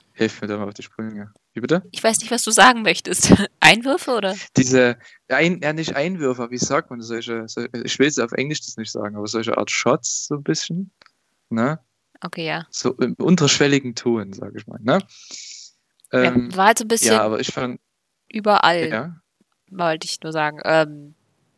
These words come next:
Speaker 2: aber ich glaube, dass das auch beabsichtigt ist. Ich glaube nicht, dass er wirklich, also ein schlechter Kommentator in dem Sinn ist, weil er hat ja auch schon mal Matches eigentlich ganz cool kommentiert. Aber er scheint so ein bisschen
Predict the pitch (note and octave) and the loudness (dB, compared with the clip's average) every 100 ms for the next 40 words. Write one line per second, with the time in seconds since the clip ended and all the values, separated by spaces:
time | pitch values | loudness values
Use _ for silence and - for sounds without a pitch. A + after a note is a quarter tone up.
0 | _ _ - - F3 - F#3+ F#3+ G3+ F#3+ | _ _ 2 4 4 0 4 4 4 2
1 | - - E3+ - - - - - A#3 - | 2 2 2 0 0 2 2 2 -2 -4
2 | B3+ A#3+ - - E3+ G#3+ F#3+ F#3 - F#3 | -6 -6 -6 4 4 4 -4 -4 -4 -4
3 | F3 F3+ - E3 E3 F3+ - E3 F3+ G#3 | -4 -4 -4 -6 -6 -6 -4 -2 -2 -2
4 | - E3+ - D#3+ G#3+ G3+ G3 G3 G#3 F#3 | -4 -8 4 4 4 -2 -4 -4 -2 -2
5 | F#3+ F#3 - B3+ D3 - D3+ D3+ D3 D3+ | 0 0 0 0 0 -4 0 0 2 0
6 | D3 F3 D#3 - G#3 - C#3 - D#3+ D#3+ | 0 -4 0 0 0 -4 -4 -4 -6 -6
7 | D#3 D#3 E3 F3 B3 - - - - - | -4 -4 -2 0 0 -2 -14 -12 -12 -14
8 | _ F3+ G3+ A3 - - _ - A2+ G3 | _ 4 8 8 6 2 _ -4 2 2
9 | G#3 - G3 G#3 G3 G3+ - G3+ G3 F#3+ | 2 2 0 -2 -6 -6 -4 -2 -4 -4
10 | F#3+ | -10